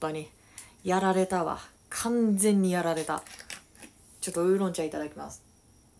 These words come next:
で、ちょっと配信ね、する前にね、ちょっと今日はね、あの、おばあちゃん家に来てるんですけど、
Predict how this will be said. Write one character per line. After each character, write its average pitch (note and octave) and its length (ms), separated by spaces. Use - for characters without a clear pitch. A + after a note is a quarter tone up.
で、 D#3 120
ち D#3 140
ょ - 20
っ D#3 40
と - 140
配 F3 280
信 F3 340
ね、 F3 220
す - 140
る F3 120
前 F3+ 240
に E3+ 100
ね、 D#3+ 400
ち G#3 100
ょ G3+ 40
っ F#3+ 60
と G3 60
今 A#3+ 100
日 A3 40
は F#3 100
ね、 E3 320
あ - 100
の、 D#3+ 300
お F3 80
ば G#3 120
あ F#3+ 60
ち F#3+ 100
ゃ E3+ 60
ん D#3 40
家 D#3+ 140
に D#3 120
来 - 120
て E3 100
る D3+ 100
ん C#3+ 60
で C#3 80
す - 80
け D3 120
ど、 C#3+ 420